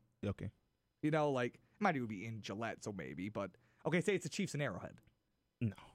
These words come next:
Speaker 2: Are you beating the Rams or the Saints without Brady? Per-, like, being, like, not perfect, but being, like, on it?
Speaker 1: He has, he has to, he has to play the best he's played at any point
Speaker 2: Yeah,
Speaker 1: in his
Speaker 2: exactly.
Speaker 1: career
Speaker 2: Like, you
Speaker 1: to,
Speaker 2: need,
Speaker 1: to
Speaker 2: like,
Speaker 1: beat any of these teams.
Speaker 2: you need, like,
Speaker 1: <laughs>
Speaker 2: M V P Brady
Speaker 1: Yeah.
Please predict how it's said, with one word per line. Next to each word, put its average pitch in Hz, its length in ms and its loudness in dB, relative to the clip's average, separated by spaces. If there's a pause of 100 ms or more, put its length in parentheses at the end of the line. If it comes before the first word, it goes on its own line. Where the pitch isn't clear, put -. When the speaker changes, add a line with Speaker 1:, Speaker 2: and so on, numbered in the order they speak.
(100)
Speaker 2:
Are 135 80 2
you 127 60 0
beating 113 200 -2
the 104 80 -6
Rams 113 260 0
or 104 60 -8
the 160 80 -6
Saints 196 340 4
without 220 280 6
Brady? 226 380 6 (840)
Per-, 226 180 6 (140)
like, 175 180 4
being, 185 220 4
like, 151 160 2 (100)
not 240 200 2
perfect, 160 360 2
but 135 140 -6
being, 170 160 4
like, 127 260 -2
on 147 240 4
it? 180 140 0 (260)
Speaker 1:
He 123 80 6
has, 120 100 8
he 117 100 10
has 113 160 8
to, 113 60 6
he 110 140 6
has 143 140 10
to 120 100 6
play 104 560 8
the 101 80 4
best 101 320 6
he's 101 460 4 (160)
played 101 400 6 (720)
at 101 160 4
any 104 220 6
point 101 380 0 (160)
Speaker 2:
Yeah, 151 60 0 (260)
Speaker 1:
in 139 100 4
his - 120 6
Speaker 2:
exactly. 123 120 6
Speaker 1:
career 107 240 8
Speaker 2:
Like, 156 140 4
you 185 80 6
Speaker 1:
to, 123 80 12
Speaker 2:
need, 104 80 8
Speaker 1:
to 147 60 10
Speaker 2:
like, 123 100 12
Speaker 1:
beat 127 160 10
any 123 180 10
of 104 80 6
these 104 160 6
teams. 98 240 4
Speaker 2:
you 190 140 8
need, 214 180 8
like, 202 220 8
Speaker 1:
<laughs> - 40 2
Speaker 2:
M 185 160 8
V 170 140 12
P 196 160 6
Brady 143 520 6
Speaker 1:
Yeah. 101 260 6